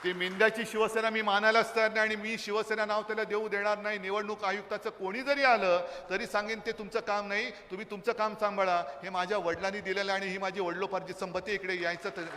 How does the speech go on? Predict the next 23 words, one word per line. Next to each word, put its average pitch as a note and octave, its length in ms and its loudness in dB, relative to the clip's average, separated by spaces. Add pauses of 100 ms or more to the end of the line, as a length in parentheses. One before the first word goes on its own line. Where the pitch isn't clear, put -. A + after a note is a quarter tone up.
यायची D#3+ 260 -2
ग-, C#3+ 320 -2 (120)
तुमची D#3 180 -4
हिंमत D3+ 240 -2 (140)
करायची C#3 240 -2
नाही." - 400 -2 (2000)
पण F#3+ 140 2
पंचायत F#3+ 420 4
काय A#3 200 2
होते F#3 420 -2 (640)
की F3 60 -4
आता D#3+ 320 2
सध्या G3 320 -2
जे A3 100 0
काय G#3+ 160 -2
चाललंय, F#3 420 0 (1600)
महायुतीमध्ये A3 840 8
जागा F#3+ 300 4
वाटपावरनं G#3 460 2
काय G#3 180 0
चाललंय G3+ 320 -2
ते G#3 60 0
चालू, F#3 360 -2